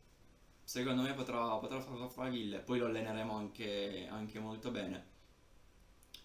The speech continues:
Perfetto.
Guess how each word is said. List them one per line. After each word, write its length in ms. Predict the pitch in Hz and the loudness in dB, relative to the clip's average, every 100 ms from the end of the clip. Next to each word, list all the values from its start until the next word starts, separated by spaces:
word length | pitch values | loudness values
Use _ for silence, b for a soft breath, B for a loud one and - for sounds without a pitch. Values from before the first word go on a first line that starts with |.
| - - - - - - - - - - - - - - - - - - - - - | -20 -20 -20 -20 -20 -20 -20 -20 -20 -20 -20 -20 -20 -20 -20 -20 -20 -20 -20 -20 -6
Perfetto. 640 | 135 135 - - - - | -2 -2 -4 -8 -10 -12